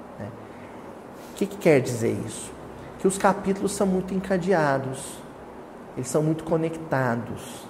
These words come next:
né? Porém, eles mantêm temas muito específicos, que atravessam todas as passagens que você foi encontrando à medida que lê o capítulo. O texto original não foi dividido em capítulos, sequer era dividido em versículos,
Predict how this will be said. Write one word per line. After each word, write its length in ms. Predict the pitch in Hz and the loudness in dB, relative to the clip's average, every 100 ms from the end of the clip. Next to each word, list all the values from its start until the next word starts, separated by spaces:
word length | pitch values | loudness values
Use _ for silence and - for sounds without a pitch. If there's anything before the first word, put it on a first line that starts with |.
| - | -8
né? 200 | 110 147 180 - - - - - | -2 -2 -2 -10 -14 -14 -14 12
Porém, 460 | 233 233 190 190 196 | 12 12 12 10 8
eles 220 | 202 185 | 6 6
mantêm 440 | 202 196 202 202 | 6 6 6 4
temas 460 | 196 196 196 196 170 | 6 6 8 8 6
muito 220 | 185 196 | 4 2
específicos, 1160 | - 208 202 - 202 185 - - 160 - - - - - - | 2 2 2 0 -2 -2 -6 -6 -8 -6 -8 -10 -14 -16 0
que 60 | - | 6
atravessam 600 | 180 208 185 175 185 185 | 8 10 12 12 10 8
todas 360 | 180 220 254 233 | 4 10 10 10
as 120 | 185 | 4
passagens 600 | - 160 156 147 143 147 - | 4 2 4 0 0 -4 -2
que 100 | 156 | 0
você 320 | 147 151 151 | 0 0 -2
foi 260 | - 151 | 2 0
encontrando 640 | 143 - 160 160 139 135 139 | 2 2 2 4 6 6 6
à 80 | 139 | 2
medida 380 | 143 131 135 135 | 2 -2 -2 -2
que 120 | - | 0
lê 120 | 139 | 2
o 60 | 135 | 2
capítulo. 560 | 156 - 147 117 - - - - - - - - - - - - - - - | 0 -2 -2 -2 -4 -10 -12 -14 -14 -14 -14 -14 -14 -14 -14 -14 -14 -8 4
O 100 | 247 | 4
texto 480 | 240 208 233 262 - | 6 8 10 10 10
original 400 | 170 143 139 139 | 8 8 8 8
não 220 | 196 311 | 8 6
foi 360 | - - 226 262 | 2 10 12 12
dividido 460 | 170 143 123 120 | 6 4 2 2
em 80 | 117 | 2
capítulos, 720 | 113 98 - 120 160 190 123 | 2 0 0 4 4 2 -2
sequer 420 | - 127 143 208 | -2 4 8 10
era 80 | 220 | 10
dividido 480 | 147 131 127 120 127 | 6 2 0 2 0
em 60 | |
versículos, 880 | 117 107 - - 135 196 - 208 - | 2 0 -2 2 4 4 0 -6 -6